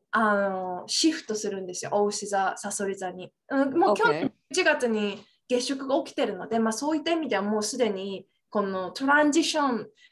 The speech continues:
Speaker 1: 移行期間に入っているんですけど、この十一、一月の月末あたりから完全にシフトしていくので、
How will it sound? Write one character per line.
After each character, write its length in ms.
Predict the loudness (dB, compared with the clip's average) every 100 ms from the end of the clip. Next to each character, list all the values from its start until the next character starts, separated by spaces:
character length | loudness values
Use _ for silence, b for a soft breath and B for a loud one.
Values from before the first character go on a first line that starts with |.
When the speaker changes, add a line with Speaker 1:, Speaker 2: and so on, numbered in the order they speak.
| b _ _ _ -12
Speaker 1:
移 120 | -2
行 240 | 0 0
期 120 | 0
間 220 | 0 0 -2
に 80 |
入 220 | -6 -4 -4
っ 80 |
て 80 | 0
い 60 | 0
る 100 | 0
ん 60 | -6
で 100 | -10
す 80 |
け 140 | -8 0
ど、 180 | 0 0
こ 140 | -2
の 180 | -2 -4 B B
十 220 | -2 0
一、 280 | -2 -6 -8 -2
一 240 | 0 2
月 300 | 2 0 0
の 160 | 0 2
月 240 | 0 0
末 280 | 0 0 -2
あ 60 | -2
た 100 | -4
り 140 | -4
か 80 | -6
ら 80 | -6
完 320 | -2 2 2
全 180 | 2 -2
に 120 | -2
シ 240 | -4 -4
フ 100 | -6
ト 100 | -10
し 140 | -12 -12
て 80 |
い 80 | -8
く 80 | -4
の 180 | -4 -2
で、 280 | -2 -2